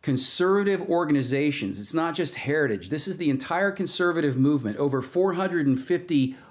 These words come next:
authors, uh, that have all contributed to the book. Uh, the book's well over two, close to two hundred pages, uh, but it's all chock full of,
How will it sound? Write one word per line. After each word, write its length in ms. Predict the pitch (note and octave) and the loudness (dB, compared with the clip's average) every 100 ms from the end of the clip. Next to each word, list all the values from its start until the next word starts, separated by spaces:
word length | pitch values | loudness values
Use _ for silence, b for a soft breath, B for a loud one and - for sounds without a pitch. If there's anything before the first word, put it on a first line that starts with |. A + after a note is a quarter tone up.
| B - | B -2
authors, 760 | C#3 D3 C#3+ A2+ - - - b b - | 0 0 -4 -6 -6 -10 -10 b b -4
uh, 260 | C3 B2+ A#2+ | 0 0 0
that 160 | C3 B2 | 0 0
have 160 | B2+ | -2
all 220 | - D#3 D3+ | 2 2 2
contributed 680 | C#3 A#2+ - F3 E3 C3+ - | -2 -4 -2 0 2 0 0
to 100 | A#2 | -2
the 80 | |
book. 380 | G#2 A2 - - - b b b - | 0 -2 -4 -14 -20 b b b -6
Uh, 160 | B2+ | -2
the 120 | B2 B2+ | 0 0
book's 340 | C#3 E3+ - | 0 0 0
well 220 | C#3+ E3 | 0 2
over 240 | E3+ D3 C3+ | 2 2 0
two, 300 | D3+ D3 - | 0 -2 0
close 240 | D#3+ D3 | -2 -2
to 100 | C#3+ | -2
two 220 | C3+ D3+ | 0 2
hundred 340 | C3+ C3+ B2 G#2+ | 2 2 -2 0
pages, 580 | C3+ D3+ C3 A#2+ A2 - B B B | 0 0 0 0 -2 -8 B B B
uh, 200 | - B2+ | -4 -4
but 180 | B2 C3+ | -2 -2
it's 160 | C3 - | -2 -2
all 260 | D3+ C#3 | 0 0
chock 480 | - - D#3 D#3+ - | -2 -2 0 -2 -4
full 280 | D#3 D#3 D#3 - | 0 2 2 0
of, 340 | B2+ B2 | 0 0